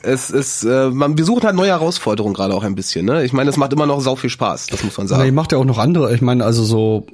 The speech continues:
Speaker 2: oder zumindest, wenn, wenn man jetzt, wenn, wenn, wenn ihr jetzt auf, auf Festivals geht, dann he-, hebt ihr ja die Hotelfahne ja auch mit hoch. Das ist ja
Speaker 1: Ja.
Speaker 2: keine Veranstaltung, äh,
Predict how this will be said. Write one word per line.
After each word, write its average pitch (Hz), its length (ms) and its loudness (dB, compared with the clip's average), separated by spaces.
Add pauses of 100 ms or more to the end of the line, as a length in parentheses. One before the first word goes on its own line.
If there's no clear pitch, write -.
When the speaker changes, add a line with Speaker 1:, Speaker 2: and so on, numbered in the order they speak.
(1160)
Speaker 2:
oder 143 180 2
zumindest, 175 440 2
wenn, 143 200 2
wenn 135 100 4
man 143 140 4
jetzt, 131 260 -2
wenn, 127 260 2
wenn, 120 260 0
wenn 123 140 4
ihr 143 180 2
jetzt 139 260 2
auf, 127 340 0
auf - 220 -4
Festivals 131 720 0
geht, 160 260 2
dann 113 340 2
he-, 120 200 0 (220)
hebt 131 260 0
ihr 147 60 4
ja 135 140 4
die 139 140 2
Hotelfahne 135 680 2
ja 123 80 2
auch - 180 0
mit 127 160 0
hoch. 120 300 0 (300)
Das 120 160 0
ist 123 100 0
ja 143 60 4
Speaker 1:
Ja. 127 40 2
Speaker 2:
keine 127 260 2
Veranstaltung, 127 720 0
äh, 107 500 0